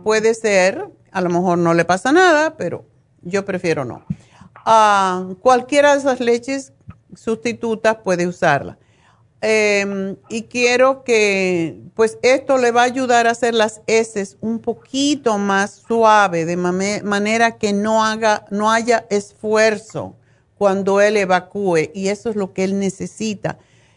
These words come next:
La, la, las heces fecales se hacen menos impactadas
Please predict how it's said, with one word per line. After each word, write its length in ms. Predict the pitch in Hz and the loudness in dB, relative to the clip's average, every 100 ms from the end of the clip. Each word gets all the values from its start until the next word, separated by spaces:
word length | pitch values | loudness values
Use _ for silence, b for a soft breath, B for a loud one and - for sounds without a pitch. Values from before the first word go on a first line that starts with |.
| b | b
La, 600 | - 208 196 185 180 175 - | -2 2 2 2 -2 -6 -10
la, 300 | - 208 202 196 | -4 0 0 -2
las 340 | 185 190 190 233 | -2 0 0 2
heces 360 | 254 330 302 | 0 0 -2
fecales 580 | 254 254 226 214 220 233 | -2 0 2 2 2 0
se 140 | 226 | 0
hacen 400 | 214 214 220 202 196 | 0 0 -4 -4 -4
menos 580 | 202 202 233 262 277 - - | -2 0 0 -2 -4 -12 -12
impactadas 1300 | 226 220 - 185 175 - 185 180 170 202 277 - | -6 -6 -2 -2 -2 -2 2 4 2 0 -4 -12